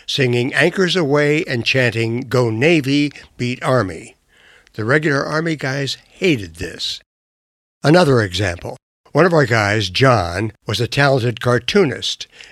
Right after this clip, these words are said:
and worked in an area that created posters and flyers that were meant to underline some rule or regulation. Like, say they wanted to caution us about German road safety when we were out on the economy,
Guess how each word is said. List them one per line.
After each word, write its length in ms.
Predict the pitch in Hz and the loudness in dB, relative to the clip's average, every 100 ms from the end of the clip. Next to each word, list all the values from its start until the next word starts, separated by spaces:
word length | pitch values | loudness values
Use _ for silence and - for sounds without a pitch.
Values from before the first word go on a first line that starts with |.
| - | -4
and 160 | 120 | -2
worked 220 | 113 143 147 | 2 0 2
in 80 | |
an 160 | 147 147 | 2 2
area 360 | 117 113 120 123 | 2 2 2 0
that 220 | 127 127 | -2 -2
created 480 | 120 120 117 113 - | -2 0 0 -2 0
posters 560 | 127 131 - 127 120 | 0 2 0 -2 -2
and 180 | 110 104 | -4 -6
flyers 540 | 170 190 160 139 143 - - | -2 2 2 2 0 -2 0
that 120 | 143 | 2
were 120 | 131 | 2
meant 200 | 127 127 | 2 2
to 140 | 156 135 | 2 2
underline 520 | 131 123 113 117 107 | 2 4 4 2 2
some 260 | 123 117 | 2 0
rule 280 | 101 113 120 | 0 0 0
or 120 | 117 | 0
regulation. 720 | 101 107 117 123 185 - - 104 _ _ _ _ _ - | 0 -2 0 2 2 0 -4 -10 _ _ _ _ _ -4
Like, 320 | 123 120 - - - - | 0 0 -2 -20 -20 -8
say 220 | - 160 | 2 4
they 120 | 151 | 4
wanted 280 | 139 143 123 | 4 2 2
to 140 | 120 | 0
caution 500 | 117 139 139 131 120 | 0 2 2 2 0
us 160 | 117 - | -2 -2
about 280 | 110 113 107 | -4 -4 -2
German 380 | 110 131 120 113 | 2 2 2 2
road 300 | 135 143 110 | 2 2 0
safety 500 | - 98 - 95 95 | -2 -2 -4 -6 -4
when 180 | 104 | -4
we 120 | 107 101 | -4 -4
were 160 | 104 | -2
out 100 | 104 | -2
on 160 | 101 101 | -4 -4
the 100 | 98 | -6
economy, 640 | 98 120 127 101 104 107 | -4 -2 0 -2 -8 -16